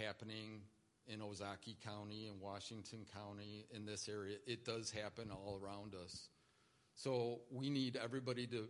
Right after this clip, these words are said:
to be aware. And the one thing that, that, a lot of things stood out to me, but one thing was this right here. This is a tool.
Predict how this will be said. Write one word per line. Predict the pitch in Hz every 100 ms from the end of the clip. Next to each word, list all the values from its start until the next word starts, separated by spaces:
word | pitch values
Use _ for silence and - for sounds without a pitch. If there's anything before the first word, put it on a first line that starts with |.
| -
to | -
be | 123 120
aware. | 110 104 117 113
And | 98
the |
one | 113 139 135
thing | 147 143
that, | 131 113 -
that, | 117 110 - - - _ - - 104
a |
lot | 98 101
of | 95
things | 104 95
stood | - 92
out | 95 87
to | -
me, | 107 98
but | 107
one | 117 120
thing | 120 120 117 113
was | 104 104 104 98 - - - _ _ _ _ _ _ _ _ -
this | 113 131 127
right | 123 107
here. | - 107 98 92 -
This | 120 139
is | 127
a | 123
tool. | - - 113 107 98 95